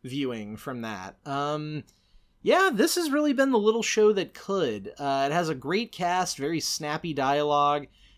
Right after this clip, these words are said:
very relevant and timely premise. Just, I mean, it, it's, it's a really good show.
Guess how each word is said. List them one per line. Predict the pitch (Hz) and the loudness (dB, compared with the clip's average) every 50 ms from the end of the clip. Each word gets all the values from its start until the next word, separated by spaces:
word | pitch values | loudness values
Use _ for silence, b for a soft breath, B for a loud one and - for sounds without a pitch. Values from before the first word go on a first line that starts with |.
| b | b
very | - 127 156 185 196 190 165 | -4 0 2 4 4 4 2
relevant | 143 127 139 139 165 180 165 143 175 170 170 170 170 | 2 2 2 2 2 2 0 0 -2 -2 -2 -4 -4
and | 139 135 127 | -6 -8 -8
timely | - - - 151 156 160 156 147 131 | -8 -8 -6 -6 -4 -4 -4 -4 -6
premise. | 104 - - - 170 175 185 185 185 180 180 175 - - - - b b b b b b b b | -8 -10 -6 -4 -2 -2 -2 -2 -2 -4 -4 -4 -4 -6 -6 -8 b b b b b b b b
Just, | - 294 302 - - - - 170 | -6 -4 -4 -4 -4 -8 -8 -4
I | 190 214 | -2 0
mean, | 226 226 226 220 214 220 | 2 4 4 4 2 0
it, | - - 254 262 | -2 -4 -6 -6
it's, | - 262 254 - - | -4 -4 -4 -4 -4
it's | 220 269 269 - | -4 -4 -4 -4
a | 320 | -4
really | 294 214 208 233 254 254 247 | -4 -2 -2 -2 0 -2 -2
good | 196 160 170 180 185 170 156 | -2 0 0 0 0 0 -2
show. | - - - 151 143 143 147 151 160 165 165 160 | -4 -2 -2 0 0 2 2 2 2 0 0 -4